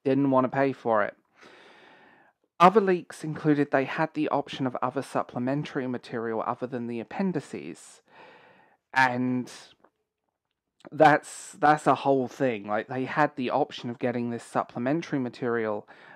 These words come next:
and they didn't because money. Jeffrey Bezos, according to leaks and rumors, is not happy with how this show has gone. He is bitterly disappointed with season one.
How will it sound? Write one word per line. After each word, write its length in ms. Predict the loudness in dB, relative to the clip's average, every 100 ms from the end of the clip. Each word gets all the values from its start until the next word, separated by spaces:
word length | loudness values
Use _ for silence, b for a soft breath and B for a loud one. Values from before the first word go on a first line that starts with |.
| _
and 120 | -8 -8
they 140 | -8 -2
didn't 460 | -2 -2 -8 -14 -20
because 460 | -12 -12 -12 -16 _ _ -6
money. 420 | -4 -4 -10 -20 _ _ _ _ _ B B B B B B B B B _ _ _ _ _ _ -4
Jeffrey 340 | 4 4 4 2
Bezos, 580 | 2 4 0 -2 -8 -12
according 380 | 0 0 2 -2
to 140 | 0
leaks 240 | -2 -2 -4
and 100 | -2
rumors, 300 | -2 -2 -4
is 200 | -6 -2
not 220 | 0 0
happy 380 | -2 -6 -6 -8
with 160 | -8
how 160 | -6 -6
this 140 | -6
show 240 | -8 -8 -8
has 100 | -8
gone. 300 | -6 -4 -6
He 180 | -8 -10
is 100 | -8
bitterly 360 | -8 -4 -4 -4
disappointed 680 | -6 -10 -8 -6 -6 -8 -14
with 140 | -14
season 360 | -12 -10 -8 -8
one. 360 | -6 -8 -10